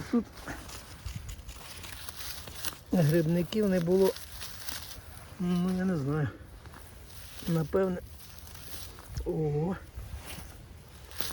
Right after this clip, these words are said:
Напевне, недільку. Точно. І гриби полізли. Ну, провіряємо далі. Цією ж дорожкою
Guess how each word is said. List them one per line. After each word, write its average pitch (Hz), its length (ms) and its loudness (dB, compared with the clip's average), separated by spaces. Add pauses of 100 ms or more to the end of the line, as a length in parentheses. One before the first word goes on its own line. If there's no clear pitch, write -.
(760)
Напевне, 185 480 6
недільку. 170 520 6 (1200)
Точно. - 380 4 (1400)
І 170 100 2
гриби 156 420 2
полізли. 156 560 6 (1400)
Ну, 170 320 6 (1160)
провіряємо 156 800 4
далі. 156 320 4 (1400)
Цією 180 400 8
ж 151 60 6
дорожкою 175 600 6